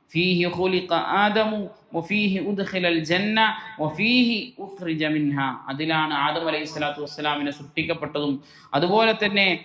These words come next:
ആദം അലൈഹി സ്വലാത്തു വസ്സലാമിനെ സ്വർഗ്ഗത്തിലേക്ക് പ്രവേശിപ്പിക്കപ്പെട്ടതും അന്നേ ദിവസം തന്നെയാണ് ആ സ്വർഗ്ഗത്തിൽ നിന്ന് അവ-, അദ്ദേഹം പുറക്ക-,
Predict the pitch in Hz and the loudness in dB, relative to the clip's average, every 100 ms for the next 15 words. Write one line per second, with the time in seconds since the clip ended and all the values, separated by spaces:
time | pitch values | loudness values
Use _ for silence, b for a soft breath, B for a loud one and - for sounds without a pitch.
0 | - 139 175 202 196 190 185 175 175 175 | -2 0 2 2 0 -2 0 0 0 -4
1 | 160 175 175 170 165 160 156 180 185 175 | -4 -2 0 0 -4 -6 -4 -4 -2 -2
2 | 175 165 151 160 175 175 185 175 160 156 | -2 -4 -2 0 0 -4 -2 -2 -2 -2
3 | 151 147 131 B B - 139 156 185 190 | 0 0 0 B B -2 0 2 2 0
4 | 175 160 160 156 156 151 147 151 139 - | -2 -4 -4 -2 0 0 0 -2 -6 -10
5 | - 143 156 143 151 165 165 160 151 151 | -8 -6 -4 -2 -2 -4 -4 -4 -2 -2
6 | 147 - _ - 139 - - - 135 143 | -4 -8 _ -4 -4 -4 -10 -8 -2 0
7 | 151 147 131 143 147 170 | 2 0 0 -2 0 -4